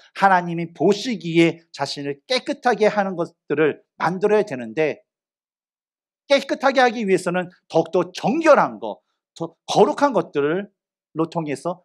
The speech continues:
자신을 가득 채워야 한다라는 거예요.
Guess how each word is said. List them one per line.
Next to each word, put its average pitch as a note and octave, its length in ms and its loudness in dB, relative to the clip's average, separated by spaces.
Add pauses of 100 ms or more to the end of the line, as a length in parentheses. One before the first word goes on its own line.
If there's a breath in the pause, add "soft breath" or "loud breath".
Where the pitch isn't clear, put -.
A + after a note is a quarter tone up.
(140)
자신을 C3 680 -12 (280)
가득 - 500 -10 (340)
채워야 B2 580 -6 (320)
한다라는 G3+ 520 -12
거예요. C#2 180 -20